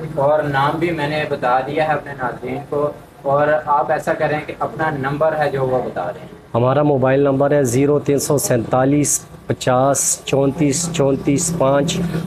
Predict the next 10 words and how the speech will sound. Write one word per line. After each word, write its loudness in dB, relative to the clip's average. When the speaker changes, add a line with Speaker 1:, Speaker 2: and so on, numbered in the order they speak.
Speaker 2:
और 2
दूसरा 2
नंबर 2
है 2
ज़ीरो 2
तीन 2
सौ 2
सतारह 2
ट्रिपल 0
सिक्स 0